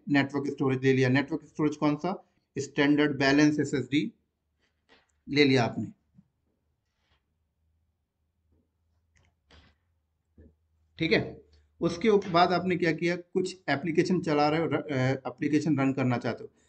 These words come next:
उस application को run करने के लिए आपने क्या किया, Local पीडी ले लिया। Local पीडी पे एप्लीकेशन चल रही है आपकी, बढ़िया speed दे रही है। अब इस पे, अब डर ये बना रहता है कि अगर वीएम स्टॉप हुई तो यहाँ का data चला जाएगा।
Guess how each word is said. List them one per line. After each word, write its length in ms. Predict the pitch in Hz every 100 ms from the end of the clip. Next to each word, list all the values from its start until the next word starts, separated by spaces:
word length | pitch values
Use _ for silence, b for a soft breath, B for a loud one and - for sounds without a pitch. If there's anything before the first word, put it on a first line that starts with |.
| _ -
उस 160 | 160
application 560 | 165 160 156 160 165 160
को 140 | 165
run 180 | 151 151
करने 240 | 151 143 147
के 60 |
लिए 120 | 147 139
आपने 240 | 135 143
क्या 180 | 135 135
किया, 400 | 131 - 135 190 - _ _ _ _ _ -
Local 280 | 127 120 113
पीडी 260 | 113 120
ले 120 | 113 110
लिया। 160 | 110
Local 300 | 120 151 156
पीडी 220 | 151 151
पे 80 | 143
एप्लीकेशन 440 | 139 139 135 131 131
चल 140 | 120
रही 180 | 110 110
है 80 | 110
आपकी, 200 | - -
बढ़िया 360 | 147 151 151
speed 340 | 143 - 139 127
दे 140 | 131
रही 140 | 113
है। 120 | 110 107 _ _ _
अब 160 | 156 156
इस 180 | 156 -
पे, 260 | - 165 170
अब 240 | 170 135
डर 160 | 156 165
ये 100 | 170
बना 200 | 160 160
रहता 220 | 156 165
है 60 | 165
कि 80 |
अगर 200 | 160 156
वीएम 300 | 139 143 151
स्टॉप 320 | 147 - 147 -
हुई 100 | 151
तो 180 | 160 143
यहाँ 160 | 131
का 80 | 147
data 200 | 135 151
चला 220 | 147 120
जाएगा। 320 | 113 107 104